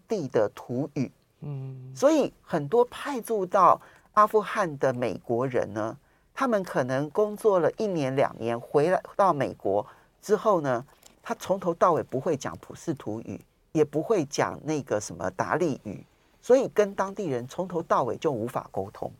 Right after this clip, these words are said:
Speaker 2: 嗯。
Speaker 1: 那更不要讲说去认识当地文化，比如说他们选择所有跟美国合作的都是好人，结果所有跟美国合作的人到最后都变成贪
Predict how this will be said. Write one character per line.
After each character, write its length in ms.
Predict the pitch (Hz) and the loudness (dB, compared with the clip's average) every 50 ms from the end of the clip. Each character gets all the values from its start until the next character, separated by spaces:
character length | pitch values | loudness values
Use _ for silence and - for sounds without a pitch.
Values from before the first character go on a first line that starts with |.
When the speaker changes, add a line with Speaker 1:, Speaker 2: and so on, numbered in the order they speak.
| _ _ _ | _ _ _
Speaker 2:
嗯。 260 | - 156 147 143 127 131 139 135 _ _ _ _ | -8 -6 -4 -4 -6 -8 -12 -16 _ _ _ _
Speaker 1:
那 140 | - 302 - - _ _ _ _ _ _ | 0 0 0 -2 _ _ _ _ _ _
更 180 | - 339 277 | 2 2 4
不 60 | 226 | 4
要 140 | 254 233 202 | 6 6 6
讲 200 | 175 - 113 104 | 4 2 -2 -6
说 140 | 123 160 165 | -4 -4 -4
去 160 | - - 196 180 | -4 -4 -6 -2
认 280 | 180 247 262 208 160 | 0 0 0 0 -2
识 180 | 160 - 190 165 | -4 -4 -4 -2
当 260 | 143 - 156 151 156 | 0 0 -2 -2 -2
地 140 | - 180 156 | -4 -4 -2
文 140 | 120 117 - - - 131 | -2 -2 -4 -4 -8 -8
化， 300 | - - 127 85 71 - - _ _ _ _ | -4 -2 -2 -2 -2 -4 -8 _ _ _ _
比 80 | - 151 | -4 -2
如 160 | 156 156 175 | -2 0 -2
说 400 | 175 - 190 180 175 180 180 175 - - - - _ - | -2 -2 2 4 4 4 4 2 -2 -12 -20 -20 _ -4
他 140 | - 277 277 | -2 0 0
们 140 | 220 190 | 2 0
选 320 | 185 180 - 208 160 117 113 | -2 0 0 2 2 2 0
择 400 | - - - 120 113 113 117 - - - _ _ _ _ _ | -6 -8 -2 0 2 2 0 0 -4 -10 _ _ _ _ _
所 240 | _ - 202 240 | _ 4 6 6
有 140 | 294 294 202 | 8 8 6
跟 140 | - 214 214 | 6 4 2
美 140 | 208 165 127 | 2 0 0
国 120 | - 143 | 2 0
合 200 | 143 - - 131 | 0 2 0 0
作 180 | 135 - 175 143 | 0 0 0 0
的 80 | 120 | 0
都 160 | 110 - 147 135 | 0 0 0 -2
是 80 | - | -4
好 260 | 135 - - - - - - | -8 -10 -10 -10 -10 -10 -10
人， 160 | - - - - _ _ _ _ _ _ _ _ _ _ _ - | -12 -12 -12 -14 _ _ _ _ _ _ _ _ _ _ _ -6
结 180 | - 214 247 | -4 -2 -2
果 300 | 240 - 392 208 160 - - - _ _ _ | 2 6 6 6 6 6 4 -2 _ _ _
所 240 | _ - - 170 202 269 | _ -6 2 4 6 8
有 140 | 285 190 | 8 8
跟 140 | - - 208 | 6 4 2
美 140 | 190 160 117 | 0 -2 -2
国 120 | - 127 | 0 -2
合 180 | 135 - - 127 | -2 0 -2 -2
作 120 | - 175 156 | 0 0 -2
的 120 | 135 113 104 | 0 -2 -4
人 100 | - 110 - | -4 0 2
到 160 | - 196 180 | 4 4 4
最 100 | - 202 | 2 -2
后 140 | 170 175 165 | -4 -2 -2
都 140 | - 165 156 | 0 -2 0
变 200 | - 180 156 135 | 0 0 -2 0
成 220 | - - 104 107 | -2 -6 -8 -8
贪 300 | - - - - 151 156 | -8 -6 -4 -2 -2 -4